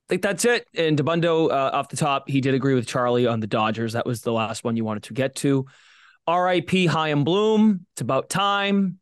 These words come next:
Thank you for building the farm system. Now, Red Sox, you don't have to bring in a Dave Dombrowski type. I know he's done a great job in Philly, Dabundo,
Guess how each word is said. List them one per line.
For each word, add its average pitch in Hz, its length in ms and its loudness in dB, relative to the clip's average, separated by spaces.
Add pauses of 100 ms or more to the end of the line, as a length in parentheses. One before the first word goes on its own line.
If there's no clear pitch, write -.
Thank 160 220 -2
you 170 80 2
for 165 100 -2
building 151 320 0
the 123 60 0
farm 175 280 0
system. 160 480 0
Now, 165 300 0 (400)
Red 185 160 -2
Sox, - 540 -4 (120)
you 147 80 -2
don't 208 220 2
have 247 220 0
to 220 60 0
bring 226 260 2
in 220 120 2
a 190 40 0
Dave 196 260 2
Dombrowski 190 580 0
type. 180 340 -2
I 151 60 0
know 160 140 2
he's 160 80 0
done 165 100 0
a 147 60 0
great 180 200 -2
job 202 220 0
in 190 100 0
Philly, 165 280 0
Dabundo, 123 560 0